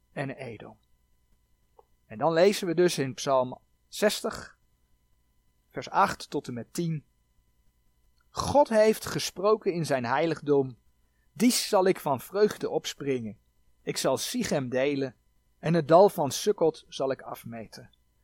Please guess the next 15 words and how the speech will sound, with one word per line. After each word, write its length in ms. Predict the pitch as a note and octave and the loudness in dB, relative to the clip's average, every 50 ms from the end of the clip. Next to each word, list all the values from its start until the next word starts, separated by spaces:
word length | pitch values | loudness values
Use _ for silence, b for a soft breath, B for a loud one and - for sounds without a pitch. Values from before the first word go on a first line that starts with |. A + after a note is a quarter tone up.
| _ _ - | _ _ -6
Gilead 520 | - - B3+ B3+ A#3 A#3 G#3+ G3+ F#3 - | 0 4 4 6 8 10 10 10 8 6
is 180 | E3+ D#3 C#3 C#3 | 4 0 0 2
mijne 400 | D3 D#3+ F3 F#3+ G3+ G3+ G3 F#3+ | 4 4 4 4 4 2 0 -2
en 220 | C#3+ D3 D3 C#3 | -2 -2 -2 -2
Manasse 500 | C3 B2+ B2+ D3 D#3+ E3+ - - F3 - | -2 -2 0 2 0 0 0 -2 -6 -6
is 160 | C#3 C#3+ - | -8 -8 -6
mijne. 440 | D3+ D3+ D3+ C#3+ C#3 C3+ C3 C3 C3+ - | -4 -2 -2 -2 -2 -4 -8 -12 -14 -14
En 160 | C#3+ B2+ B2 | -14 -12 -6
Ephraim 600 | - - A3 A#3 B3 - - F#3 F#3 E3+ E3+ E3 | 0 2 2 2 0 -2 -4 -2 -2 0 0 -2
is 160 | D3+ C3 - - | -4 -6 -8 -10
de 80 | - | -10
sterkte 540 | - - - - F#3 G3+ A3+ G#3 - - G3 | -10 -10 -8 -4 -2 -2 -2 -2 -4 -6 -6
mijns 280 | F3+ E3+ E3 D#3 - - | -4 -4 -4 -6 -6 -6
hoofds. 480 | B2 C3+ B2 - - - - - - _ _ _ _ _ _ _ _ | -4 -4 -4 -6 -8 -16 -18 -18 -18 _ _ _ _ _ _ _ _
Juda 560 | - C3+ D3+ F#3+ F#3 D#3 D3 C#3 C3+ B2+ | -6 -2 -2 0 2 2 2 2 0 -2